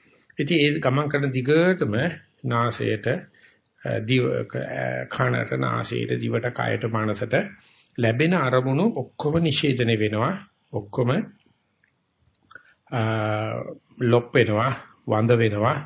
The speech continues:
ලොඳ වෙනවා. අ, ඒ වගේ කිසිම කෙලෙසයක්වත් මොනම දෙයක්වත් උපදින්නේ නැහැ. මෙන්න මේ විදිහට, අ, රජවාසලක තියෙන වාහල්කඩ හයකින්, අ,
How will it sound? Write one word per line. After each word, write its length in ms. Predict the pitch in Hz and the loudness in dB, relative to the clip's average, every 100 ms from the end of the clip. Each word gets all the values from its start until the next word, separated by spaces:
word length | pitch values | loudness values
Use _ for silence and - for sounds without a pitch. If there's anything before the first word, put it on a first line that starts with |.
| - - | -14 -4
ලොඳ 320 | 117 113 117 | 2 2 4
වෙනවා. 460 | 113 104 104 110 190 - - - - _ _ | 2 2 0 -2 -2 -6 -20 -20 -20 _ _
අ, 120 | 123 110 110 107 - | -4 -2 -2 -2 -4
ඒ 160 | - 123 | -2 2
වගේ 340 | 120 123 139 | 4 4 0
කිසිම 560 | 139 120 131 131 135 151 151 113 - - _ | 0 -2 0 2 2 0 -2 -4 -8 -20 _
කෙලෙසයක්වත් 840 | - 120 113 - - - - - - _ _ | -6 -2 -2 -2 -6 -10 -6 -8 -8 _ _
මොනම 340 | 107 135 180 | -2 0 0
දෙයක්වත් 400 | 165 131 - 147 | 0 -2 -4 -12
උපදින්නේ 420 | 120 113 92 90 - | -12 -10 -10 -10 -12
නැහැ. 120 | - _ _ - - - - _ | -14 _ _ -20 -20 -20 -20 _
මෙන්න 220 | 160 156 | -2 2
මේ 220 | 135 139 | 4 4
විදිහට, 440 | 147 156 165 170 170 | 4 0 2 2 4
අ, 800 | 156 135 - - - - 131 113 107 110 | 4 2 -2 -12 -20 -10 -6 -4 -4 -6
රජවාසලක 760 | 110 117 135 135 135 135 131 - | -2 0 2 2 2 2 -2 -2
තියෙන 380 | 120 131 131 123 127 113 - _ - - - _ | -4 -2 -2 0 -2 -4 -8 _ -20 -20 -20 _
වාහල්කඩ 800 | 113 107 113 135 135 131 139 127 | -2 0 2 2 0 0 -2 -2
හයකින්, 560 | - 113 127 - 98 92 143 147 _ _ _ _ _ _ _ | 0 0 0 -2 -4 -2 -4 -10 _ _ _ _ _ _ _
අ, 120 | - | -8